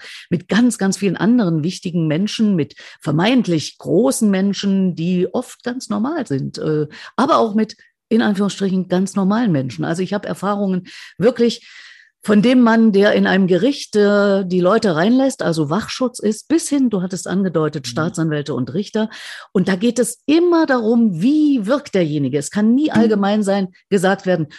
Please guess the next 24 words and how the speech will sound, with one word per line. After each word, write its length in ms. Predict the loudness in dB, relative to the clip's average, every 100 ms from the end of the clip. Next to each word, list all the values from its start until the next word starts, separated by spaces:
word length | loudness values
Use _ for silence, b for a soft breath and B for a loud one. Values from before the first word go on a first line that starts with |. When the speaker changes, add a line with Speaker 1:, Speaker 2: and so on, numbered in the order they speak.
| B
Speaker 1:
so 220 | 0 2
und 160 | 2 2
so 120 | 2
muss 260 | 4 2 2
es 120 | -4
gemacht 400 | -4 -4 -6 -6
werden, 280 | -4 -4 -6 B B -4
weil 320 | 0 2 4
wir 100 | 4
ja 160 | 4
keine 360 | 0 -2 0 0
Mathematik 640 | 0 -2 -2 -4 -4 -6 -2
machen. 320 | -4 -4 -6
Bei 140 | -4
uns 180 | -4 -4
geht 180 | -4 -6
es 120 | -4
nicht 280 | -4 -4 -8
um 140 | -8
zwei 260 | -6 -4 -4
plus 240 | -4 -10
zwei 220 | -6 -6
gleich 320 | -4 -6 -8 -6
vier, 360 | -4 -4 -6